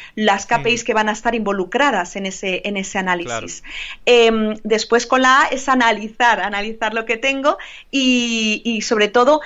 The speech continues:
Speaker 1: eh, de dónde necesito, eh, encontrar de esa adquisición de los datos, ¿no? O sea, qué, qué datos voy a necesitar y dónde encontrarlos. Si no los tengo, tengo que montar la, eh, la estructura para recogerlos y si los tengo,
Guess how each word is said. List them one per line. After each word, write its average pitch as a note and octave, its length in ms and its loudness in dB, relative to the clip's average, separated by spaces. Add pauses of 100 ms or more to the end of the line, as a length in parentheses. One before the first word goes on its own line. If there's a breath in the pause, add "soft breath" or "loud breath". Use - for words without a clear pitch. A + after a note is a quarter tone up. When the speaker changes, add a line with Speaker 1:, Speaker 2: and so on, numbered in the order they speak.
(220 loud breath)
Speaker 1:
eh, G#3+ 320 6
de A3 140 4
dónde B3 380 4
necesito, G#3+ 800 0
eh, G#3 260 2
encontrar G#3 680 0
de G#3 320 0
esa A3+ 200 -2
adquisición A3+ 760 -4
de G3+ 80 -2
los F#3 200 -6
datos, F3+ 420 -2
¿no? D4+ 140 -2
O C#4 40 -6
sea, G3+ 320 0
qué, A3 200 2
qué A#3 100 0
datos A3+ 280 0
voy A3+ 200 -2
a G#3+ 40 0
necesitar A3 640 -2 (300 loud breath)
y A3+ 120 -4
dónde A3 200 2
encontrarlos. F#3+ 720 -2 (220 loud breath)
Si A#3 160 -4
no A3 80 2
los A3+ 240 0
tengo, D4 320 0
tengo G#3+ 260 -2
que A3 100 0
montar A3 520 2
la, G#3 600 2
eh, G3+ 340 -2
la G3+ 100 2
estructura A#3 600 -2
para G#3 220 2
recogerlos B3+ 640 -4
y C4+ 60 -2
si B3+ 100 -6
los G3+ 220 -4
tengo, A3 300 2